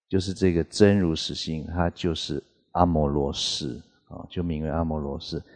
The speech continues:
所以是还是唯识啊。这当然可以说是唯识了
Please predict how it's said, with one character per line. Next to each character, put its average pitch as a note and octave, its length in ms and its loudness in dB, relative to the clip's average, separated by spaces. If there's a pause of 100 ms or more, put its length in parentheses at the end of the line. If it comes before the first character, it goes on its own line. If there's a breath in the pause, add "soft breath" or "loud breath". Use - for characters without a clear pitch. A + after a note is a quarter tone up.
(240 soft breath)
所 - 180 4
以 E2+ 60 8
是 D#2+ 300 -2
还 D2+ 200 -8
是 E2+ 180 -2
唯 D2 220 2
识 C#2+ 360 -6
啊。 D#2 200 -8
这 F#2+ 80 -2
当 G2 260 6
然 D#2+ 220 0 (640 soft breath)
可 - 120 -2
以 D#2 60 2
说 E2 240 0
是 D2+ 520 -4 (200)
唯 E2 200 2
识 F2 340 2
了 D#2 420 -2